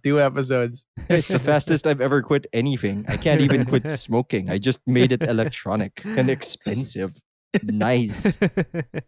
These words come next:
Speaker 2: No, like, in the
Speaker 1: Uh,
Speaker 2: past few
Speaker 1: welcome,
Speaker 2: weeks, I've been
Speaker 1: welcome
Speaker 2: forced
Speaker 1: back,
Speaker 2: to,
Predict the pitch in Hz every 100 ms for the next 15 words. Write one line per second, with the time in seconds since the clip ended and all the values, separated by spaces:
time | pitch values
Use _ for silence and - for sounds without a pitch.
0 | - 214 - - _ _ _ _ _ _
1 | _ _ _ _ _ _ 120 127 120 113
2 | 101 107 175 170 170 165 180 151 190 165
3 | 117 104